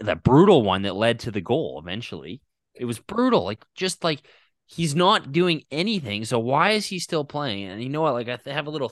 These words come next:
theory on this. Is, like, I think Daryl thinks, I think Daryl knows that if he were to sc-, if he scratches Lucic,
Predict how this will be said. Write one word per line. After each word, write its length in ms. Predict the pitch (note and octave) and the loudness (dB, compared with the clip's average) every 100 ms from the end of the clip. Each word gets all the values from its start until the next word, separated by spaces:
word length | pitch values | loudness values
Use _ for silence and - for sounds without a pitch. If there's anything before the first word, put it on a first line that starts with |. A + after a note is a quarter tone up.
| - | -6
theory 300 | C#3+ E3 B2+ | -8 -6 -6
on 160 | G2 | -4
this. 160 | G2 G#2 | -6 -8
Is, 100 | A2+ | -8
like, 120 | G#2 | -6
I 80 | B2+ | -6
think 240 | G#3+ D#3 | -6 -4
Daryl 280 | A#2 C3+ D3+ | 2 4 4
thinks, 380 | - D3 C3+ - _ _ - | 0 -6 -6 -14 _ _ -4
I 60 | |
think 220 | G#3 G3+ | -2 0
Daryl 260 | E3+ F3+ D3 | 4 6 6
knows 280 | A#2+ D3+ C3+ | 4 4 2
that 100 | A2+ | 0
if 100 | - | -2
he 240 | - F#3+ | -6 -6
were 180 | A3+ A#3 | -2 -2
to 80 | F3+ | -2
sc-, 200 | - - - | -6 -10 -12
if 140 | - | -12
he 280 | - F3+ G#3 | -8 -2 -2
scratches 600 | - - C3+ D3+ D3 A#2 | -2 2 2 2 -2 -2
Lucic, 480 | A2+ A#2+ F#3 F3+ | -2 -4 -6 -10